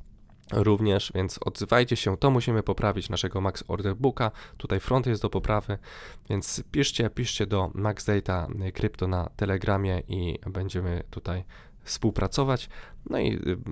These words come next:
oczywiście tutaj dokładniejsza analiza on-chain również na, e, kanał Ten jeden jeden na Telegramie i też zapraszamy was na Zooma. Będziemy sobie rozmawiać luźno o rynku kryptowalut. Tak, po prostu bez scenariusza, raz na jakiś czas takie Zoomy będą robione.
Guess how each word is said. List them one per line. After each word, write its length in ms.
oczywiście 420
tutaj 440
dokładniejsza 540
analiza 340
on-chain 360
również 360
na, 200
e, 340
kanał 240
Ten 140
jeden 240
jeden 220
na 100
Telegramie 540
i 80
też 360
zapraszamy 460
was 240
na 260
Zooma. 380
Będziemy 260
sobie 180
rozmawiać 460
luźno 360
o 60
rynku 260
kryptowalut. 680
Tak, 220
po 100
prostu 280
bez 160
scenariusza, 640
raz 160
na 80
jakiś 240
czas 160
takie 180
Zoomy 200
będą 240
robione. 400